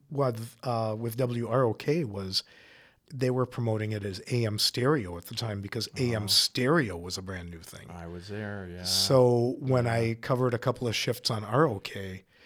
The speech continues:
Speaker 1: it was stereo fourteen forty W R O K.
Speaker 2: Yeah. Remember when you couldn't get Coors beer?
Speaker 1: Yep.
Speaker 2: And then all of a sudden when we could, it's like, "Well, there's nothing special about that."
Speaker 1: Mm-hmm.
Speaker 2: And then later on, it was Krispy Kreme donuts and, you know,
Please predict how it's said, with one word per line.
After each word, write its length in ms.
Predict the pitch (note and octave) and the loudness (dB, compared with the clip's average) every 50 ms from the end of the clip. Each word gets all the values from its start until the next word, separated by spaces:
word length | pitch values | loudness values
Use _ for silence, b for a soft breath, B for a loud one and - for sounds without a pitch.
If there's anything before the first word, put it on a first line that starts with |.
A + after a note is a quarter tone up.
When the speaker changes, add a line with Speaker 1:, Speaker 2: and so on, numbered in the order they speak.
| b b - | b b -6
Speaker 1:
it 80 | - A#2 | -4 -2
was 180 | A2+ G#2+ - | 0 0 0
stereo 640 | - - - - - G#2 A#2+ B2+ C3 B2+ B2 B2+ B2+ | 0 0 -2 0 0 2 2 4 4 4 4 2 2
fourteen 480 | A#2+ - B2+ B2+ B2+ A#2+ B2+ B2 A#2+ A#2 | 0 0 0 0 0 0 0 -2 -2 -2
forty 340 | - C#3 C3+ C3+ A#2+ G2 G2 | 0 0 0 0 -2 -4 -4
W 360 | G2+ G#2 G2+ G#2 G#2 G2+ G#2 G#2+ | -4 -4 -4 -4 -6 -6 -4 -4
R 120 | A2+ A2+ | -4 -4
O 80 | A2+ A2 | -4 -4
K. 400 | - - A#2+ A#2 A2 G2 G2 G2 | -4 -4 -4 -4 -4 -6 -8 -10
Speaker 2:
Yeah. 260 | F#2+ F2+ F2+ F2 F2+ F#2+ b b b b b b b b b - | -12 -12 -14 -14 -16 -18 b b b b b b b b b -2
Remember 220 | - D#4+ E4+ F4 | 0 0 2 0
when 320 | C#4+ - A3+ F#3+ E3+ D#3 C#3+ | 0 2 2 2 2 2 0
you 120 | C3+ C#3 | -2 -6
couldn't 340 | - - - F#3 D#3+ D#3+ C3+ | -2 0 0 2 2 2 2
get 220 | A2+ C3 - - | 0 0 -2 -4
Coors 420 | - - - C#3 C#3 C#3 C3+ A2+ A#2 | -8 -10 -4 -2 -2 -2 -2 -2 -2
beer? 360 | A#2 A#2 A2 A2 A2+ A2 - - _ _ _ | -2 -2 0 0 -2 -4 -6 -12 _ _ _
Speaker 1:
Yep. 220 | - D3 D#3 B B B B B B - | 4 4 4 B B B B B B -2
Speaker 2:
And 80 | G#3 | 2
then 80 | C#4 D#4+ | 4 4
all 80 | E4+ D#4 | 4 4
of 80 | A#3+ | 4
a 40 | G#3+ | 4
sudden 380 | - - - G3 F#3+ F3 E3+ D3 | 4 4 4 2 4 4 2 2
when 140 | C#3+ C#3 C3 | 2 2 0
we 80 | A#2+ | 0
could, 340 | - - - D#3+ D#3 D#3 D3 | -2 -2 0 2 2 2 2
it's 160 | C3+ - - C3+ | 0 -2 -2 -2
like, 180 | A#2 A2+ - - | -2 -2 -2 -4
"Well, 280 | G#2+ G2+ F2 D#2 F2 G2 | -4 -2 -2 -4 -4 -6
there's 240 | A2 A#2 C3 D3+ | -8 -10 -10 -10
nothing 340 | A3 G#3+ F3+ E3+ - G#2+ F#2+ - | -10 -10 -8 -8 -8 -8 -8 -10
special 460 | - - - F3+ F#3+ - - C#3 A#2+ | -12 -10 -8 -8 -8 -8 -8 -6 -4
about 260 | A2 A#2 G#2+ G#2 - | -2 0 -2 0 -2
that." 320 | - G3+ C4 A#3+ D#3+ D3+ | -2 -2 -2 -4 -4 -2
Speaker 1:
Mm-hmm. 480 | B2+ B2+ B2+ A#2 A2 - C3+ B2+ A#2+ C3 | -2 -2 -2 -2 -4 -6 -6 -4 -2 0
Speaker 2:
And 160 | D#3 F3 F#3+ | 2 2 4
then 160 | G#3 G#3 G#3 | 4 4 2
later 340 | F#3+ E3+ E3+ E3+ E3+ D#3+ D3 | 2 0 0 0 0 0 0
on, 240 | C#3 C3+ C#3 C#3+ C#3+ | 2 2 2 0 0
it 80 | C#3 A#2 | -2 -4
was 140 | C3 - | -6 -8
Krispy 420 | - - - B2+ - - C3+ B2+ A2 | -8 -6 -6 -6 -4 -4 -6 -6 -6
Kreme 300 | - - B2 B2 A#2+ A2 | -4 -4 -2 -2 0 0
donuts 640 | A#2 A2 A2+ A#2 A#2 A2+ A2+ A2+ A2+ A2+ - - - | 0 0 0 0 0 0 0 0 -2 -4 -6 -8 -6
and, 260 | A#2 A#2 A#2 A#2+ A#2+ | -4 -2 -2 -2 -2
you 60 | B2+ | -2
know, 360 | D3 E3 F3 F3 F3+ F3 D#3+ | -2 0 0 2 2 2 2